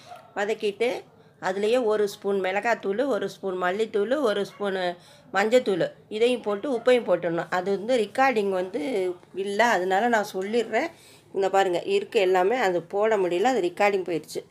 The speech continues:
நீங்க அதெல்லாம் இது மூணையும் போட்டுட்டு, அதாவது மஞ்சத்தூள், மல்லித்தூள், மிளகாத்தூள் மூணையும் ஒவ்வொரு ஸ்பூன் போட்டுக்கோங்க. உப்பும் போட்டுருங்க அதுலேயே. போட்டுட்டு கிண்டிட்டு, இப்போ வந்து ஒரு சு-, ஒரு ஸ்பூனு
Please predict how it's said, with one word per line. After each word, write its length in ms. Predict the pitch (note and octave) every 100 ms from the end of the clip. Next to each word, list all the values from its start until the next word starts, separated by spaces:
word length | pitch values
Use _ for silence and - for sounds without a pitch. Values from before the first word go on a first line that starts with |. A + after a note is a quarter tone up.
| - - - _ -
நீங்க 140 | G#3 G3
அதெல்லாம் 360 | G3 G3 G3+ G3+
இது 120 | G3
மூணையும் 360 | G#3 A3+ G#3 F3+
போட்டுட்டு, 320 | F3 E3 F#3
அதாவது 340 | F3+ G3+ A3
மஞ்சத்தூள், 580 | G#3 F#3+ G#3 G#3+ G3+ A3+
மல்லித்தூள், 640 | A#3+ G3 G#3 G#3 B3+ A#3 D4 G4 - - _ _ -
மிளகாத்தூள் 600 | G3 G#3 A3+ A3+ F#3+ E3+
மூணையும் 400 | G3 G#3 G#3+ F#3
ஒவ்வொரு 260 | F3+ F3+ E3
ஸ்பூன் 340 | - G#3 F#3
போட்டுக்கோங்க. 440 | F3+ E3 D#3+ F3 C4
உப்பும் 360 | G3+ F#3+ A3+ G#3
போட்டுருங்க 380 | F#3 E3+ E3 E3+
அதுலேயே. 320 | E3+ E3+ E3+ - - - -
போட்டுட்டு 400 | G3+ G#3+ G#3 A3+ A3+
கிண்டிட்டு, 560 | G3 F#3+ F#3 D#3+ G3 A#3 - - - -
இப்போ 260 | B3+ G3+ G#3+
வந்து 340 | F#3+ F3+ F3 A3+ A#3+ - - -
ஒரு 200 | G#3+ G3+
சு-, 220 | G#3+ G3+
ஒரு 200 | G3 G#3 G#3
ஸ்பூனு 420 | - G3 G3